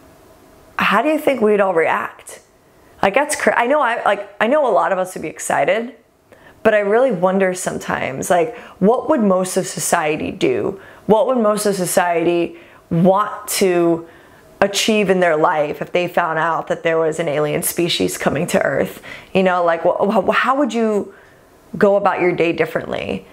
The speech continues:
Like, would you go back to work? Would you look at your life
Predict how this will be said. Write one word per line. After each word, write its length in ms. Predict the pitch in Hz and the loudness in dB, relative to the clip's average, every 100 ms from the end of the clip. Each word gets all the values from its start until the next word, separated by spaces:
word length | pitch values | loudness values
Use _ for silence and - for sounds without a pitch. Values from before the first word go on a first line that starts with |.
| - - - | -20 -20 -2
Like, 420 | 190 180 175 - - | 0 0 -4 -8 0
would 240 | 190 262 | 2 4
you 80 | 302 | 4
go 120 | 269 | 4
back 280 | 240 247 247 | 2 0 -4
to 80 | 208 | -2
work? 460 | 233 - - - - | 0 -2 -4 -18 -2
Would 240 | 202 226 214 | 0 2 2
you 500 | 233 220 208 202 - - - - - | 2 2 0 -2 -8 -20 -20 -10 0
look 360 | 202 247 247 | 2 2 2
at 360 | 220 175 - - - - | 2 0 -4 -14 -6 0
your 200 | 196 185 | 2 4
life 640 | 180 185 185 - - | 2 0 -4 -6 -14